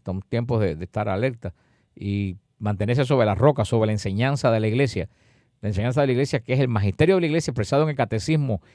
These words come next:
y en la autoridad del Papa y en las Santas Escrituras. Si una persona viene a ti, sea sacerdote, sea religiosa, con una doctrina que no es la doctrina del magisterio de la iglesia, tenemos que rechazar esa doctrina. No importa que lo diga un sa-, un presbítero o que lo diga una religiosa.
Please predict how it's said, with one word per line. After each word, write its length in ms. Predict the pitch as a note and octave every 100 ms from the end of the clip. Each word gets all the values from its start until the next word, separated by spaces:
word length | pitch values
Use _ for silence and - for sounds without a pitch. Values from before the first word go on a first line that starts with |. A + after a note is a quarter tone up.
| _ _
y 180 | G#2 A2
en 260 | G#2 F#2 F2+
la 80 |
autoridad 420 | G2 F#2+ G#2 G#2+ C#3
del 120 | B2
Papa 320 | C3+ E3+ F#3+ - _
y 120 | -
en 40 | G#2+
las 120 | G#2
Santas 300 | B2 C3 B2+
Escrituras. 500 | A#2 B2+ A2 F#2+ D2 - _ _ _ _ _ -
Si 80 | -
una 140 | D3+
persona 300 | D#3+ D3+ D#3
viene 180 | D3 D3
a 60 |
ti, 260 | G#2+ B2+ - - _
sea 220 | - B2
sacerdote, 640 | A2+ A#2 A2 F#2+ B2+ B2 F#2+
sea 220 | - A#2+
religiosa, 560 | B2+ G#2+ F#2+ C3 F2+ - _ _ _
con 200 | - G2+
una 180 | A#2+ C#3
doctrina 520 | B2+ G#2 C3 C3 G2+ -
que 120 | - G#2
no 160 | A#2+
es 220 | C#3+ - -
la 140 | A2
doctrina 560 | G#2 F#2 B2 D3 A#2 - _ -
del 160 | G#2+
magisterio 580 | G#2 F#2 F#2+ - D3+ D#3
de 40 |
la 60 | C3+
iglesia, 360 | C3 F3+ G3 - - _ _ _ _ -
tenemos 300 | A#2 D3 -
que 100 | C3
rechazar 420 | A#2 A#2+ G#2+ C#3+
esa 160 | B2 B2
doctrina. 340 | G#2+ A2+ G2
No 120 | C3+
importa 380 | C#3 C3+ D3+ D3
que 80 | B2
lo 120 | A#2
diga 140 | C3
un 80 | C#3
sa-, 240 | - G#2+ G2
un 140 | B2
presbítero 460 | C3 A#2+ F3 F3 C#3
o 20 |
que 80 | A2+
lo 80 | A2
diga 100 | A#2+
una 120 | C3+
religiosa. 480 | C3+ A#2 G#2+ G2